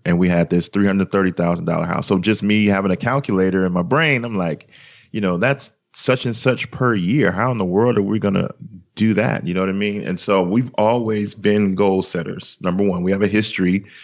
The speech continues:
of setting goals in our relationship, in our marriage, and even as individuals. And we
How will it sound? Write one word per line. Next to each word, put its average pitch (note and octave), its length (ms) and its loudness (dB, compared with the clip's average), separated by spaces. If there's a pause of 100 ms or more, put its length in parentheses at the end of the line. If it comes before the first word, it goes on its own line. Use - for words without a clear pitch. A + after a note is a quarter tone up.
(180)
of F2 140 -2
setting F#2 420 0
goals F#2 640 -2
in F2 120 -6
our F2 140 -2
relationship, F2+ 640 0
in F2 80 0
our F2 120 0
marriage, F2 560 0
and F#2 200 0 (160)
even F#2+ 280 0
as F2+ 240 0
individuals. G2 720 -2 (400)
And F#2 100 -6
we F#2+ 120 -2